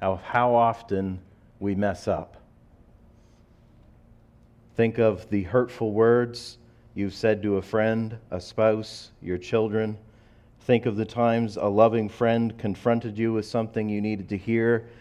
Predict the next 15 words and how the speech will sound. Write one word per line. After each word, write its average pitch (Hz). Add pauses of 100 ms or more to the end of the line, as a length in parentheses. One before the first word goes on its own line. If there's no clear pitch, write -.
(240)
and 98
in 98
anger 107
you 101
blew 104
it 101
off 101 (340)
and 87
said, 92
"Who 110
do 98
they 95
think 95
they 87 (380)
are?" 80